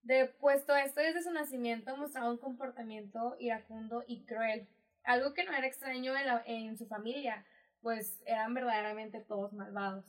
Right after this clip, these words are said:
La madre de Isma se llamaba Esma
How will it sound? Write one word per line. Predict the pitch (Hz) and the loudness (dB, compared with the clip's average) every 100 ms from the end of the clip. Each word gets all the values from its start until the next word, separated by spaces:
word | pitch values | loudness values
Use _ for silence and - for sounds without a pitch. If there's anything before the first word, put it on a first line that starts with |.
| - _ _ _ _ | -20 _ _ _ _
La | 247 262 | 0 4
madre | 262 262 294 | 6 6 6
de | 302 254 | 6 4
Isma | 269 285 277 277 359 - | 0 -4 -2 -2 -2 -6
se | 269 | -8
llamaba | 233 220 214 214 220 - | -6 -4 -4 -2 -4 -6
Esma | 233 226 - 208 - | -6 -6 -8 -14 -16